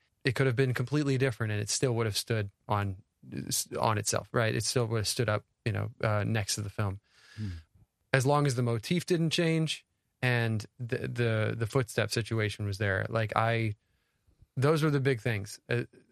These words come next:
Speaker 1: you know, I'm big on motif, especially with something li-, as iconic as Batman, and, and I love what they did there. I just, you know, it, it didn't really jump out at me, the score itself. So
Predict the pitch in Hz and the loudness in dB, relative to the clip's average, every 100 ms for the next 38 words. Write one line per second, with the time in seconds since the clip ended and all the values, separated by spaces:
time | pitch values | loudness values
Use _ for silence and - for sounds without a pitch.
0 | _ _ - - 135 113 110 123 120 117 | _ _ -20 -4 0 0 2 2 2 0
1 | 107 139 147 143 139 - 131 123 - 117 | 0 2 2 4 2 0 -2 -2 -2 -4
2 | - 135 143 127 - 127 107 123 117 117 | 0 0 2 0 2 0 0 0 0 -2
3 | 120 123 120 117 - 123 120 107 104 113 | -2 -2 0 0 -2 -2 0 -2 -2 0
4 | 110 - 113 110 110 - 110 104 104 104 | 0 0 -2 -2 -2 -2 -2 0 -2 -6
5 | _ _ - 120 110 120 123 120 110 113 | _ _ -2 0 2 2 2 2 0 0
6 | 107 113 104 107 104 - 117 113 - _ | 0 0 0 0 2 2 0 -2 -6 _
7 | _ _ _ 117 101 92 _ _ _ _ | _ _ _ -2 0 -2 _ _ _ _
8 | _ - 135 120 _ _ _ _ 147 117 | _ 0 0 0 _ _ _ _ -2 2
9 | 147 135 135 123 110 120 107 110 110 104 | 2 4 2 2 0 -2 0 0 0 -2
10 | 110 101 - - 110 101 - 95 110 - | -4 -4 -4 -2 -2 -2 -2 -2 -4 -4
11 | - 104 | -4 -4